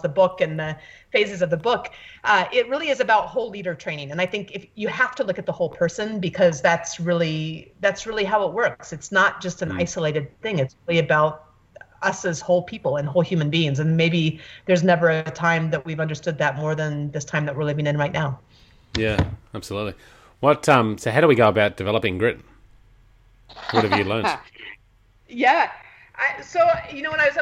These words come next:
Speaker 1: I spoke at West Point recently, um, and we talked about how grit is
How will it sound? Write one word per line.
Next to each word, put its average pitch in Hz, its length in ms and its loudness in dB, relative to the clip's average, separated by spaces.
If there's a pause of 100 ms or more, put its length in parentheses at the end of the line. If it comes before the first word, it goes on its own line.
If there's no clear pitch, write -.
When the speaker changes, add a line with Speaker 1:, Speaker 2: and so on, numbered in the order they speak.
(140)
Speaker 1:
I 262 120 -2
spoke - 340 -12
at 202 120 -8
West 269 280 -10
Point 214 500 -8 (140)
recently, 190 640 2
um, 170 640 0 (120)
and 208 440 0
we 233 100 -6
talked 262 340 -2
about 220 300 2
how 190 640 -2 (200)
grit 226 400 -2
is 190 560 -4